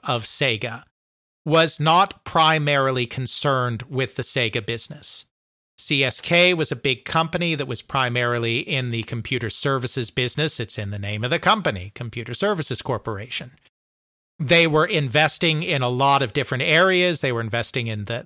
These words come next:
database businesses. They were investing in A I research. They were investing in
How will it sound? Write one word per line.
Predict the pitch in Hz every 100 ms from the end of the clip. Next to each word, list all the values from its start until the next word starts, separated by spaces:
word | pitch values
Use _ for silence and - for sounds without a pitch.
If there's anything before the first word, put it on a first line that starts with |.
| _
database | 143 165 170 165 160 -
businesses. | - 143 156 135 147 139
They | 131
were | 113
investing | 110 110 - 123 113
in | 107 113
A | - 120 107
I | 131 151 156 156
research. | 156 156 147 - 151 - -
They | 120
were | 110
investing | 110 104 107 - 120 110 113
in | 170 117 113 110 104